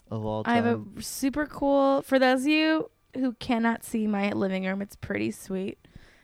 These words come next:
Speaker 2: I have a turntable radio thing,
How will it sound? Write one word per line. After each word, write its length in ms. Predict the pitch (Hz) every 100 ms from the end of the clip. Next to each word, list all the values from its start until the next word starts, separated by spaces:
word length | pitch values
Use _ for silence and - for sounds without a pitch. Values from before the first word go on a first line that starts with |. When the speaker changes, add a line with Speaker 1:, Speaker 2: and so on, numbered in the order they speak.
| _ -
Speaker 2:
I 40 |
have 260 | 202 196 185
a 240 | 185 - - _ _ _ _ -
turntable 920 | 208 196 190 190 180 185 190 - 285 _ _ -
radio 640 | 196 185 180 175 180 220 - _ -
thing, 380 | 202 208 262